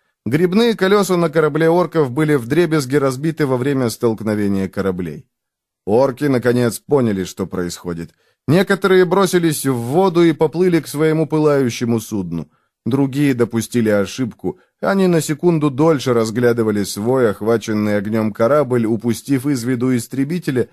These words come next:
и больше в этой жизни они уже ничего не разглядывали. Гномы в последний раз собрались силами и сбросили всех орков с палуб своего корабля в море. За считанные секунды на молоте бури не осталось ни одного живого зеленокожего.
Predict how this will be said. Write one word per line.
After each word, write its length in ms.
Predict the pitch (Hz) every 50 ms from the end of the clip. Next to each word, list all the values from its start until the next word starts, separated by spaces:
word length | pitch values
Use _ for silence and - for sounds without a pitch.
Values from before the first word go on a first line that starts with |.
| _ _ _ _ _ _
и 120 | - 180
больше 380 | 170 160 175 170 143 117 113 113
в 60 | 113
этой 200 | 113 98 107 104
жизни 340 | 98 104 127 123 104 95 101
они 180 | 98 98 104 104
уже 300 | 101 98 85 87 87 90
ничего 500 | 117 143 143 107 - 110 107 101 92 87
не 120 | 87 87
разглядывали. 840 | 82 87 85 82 85 90 87 85 80 78 82 80 78 78 78 76 - _ _ _ _ _ _ _ _ _ _ _ _ _
Гномы 540 | - 113 113 151 170 202 220 220 214 214 202
в 60 | -
последний 540 | - 185 165 - 180 190 185 165 180 180 175
раз 220 | 185 196 185 -
собрались 600 | - - - 165 147 147 160 160 160 160 139 -
силами 720 | - - - - 190 208 196 190 175 165 160 151 143 143
и 40 | 139
сбросили 600 | 120 104 101 117 156 190 185 160 170 160 156 151
всех 300 | 127 - - 160 135 123
орков 400 | 160 165 139 - 147 127 95 -
с 60 | -
палуб 380 | - - 139 131 127 117 101 -
своего 360 | - 104 107 104 101 101 98
корабля 440 | 87 98 95 98 92 98 98 92 90
в 100 | 87 90
море. 420 | 95 98 95 90 85 80 80 - _ _ _ _ _ _ _ -
За 180 | 95 95 113
считанные 560 | 110 98 - 120 117 101 104 104 104 104 104 101
секунды 520 | - - 113 104 - 165 170 151 127 131
на 100 | 127 127
молоте 380 | 135 147 156 156 151 135 117 143
бури 260 | 143 151 175 165 156
не 100 | 143 143
осталось 600 | 139 139 127 - - 151 151 147 143 127 123 -
ни 120 | 135 139 139
одного 420 | 135 131 123 135 139 143 156 147
живого 400 | 120 135 127 120 123 113 110 107
зеленокожего. 880 | 98 98 98 95 95 98 98 90 - - 85 80 80 80 76 82 -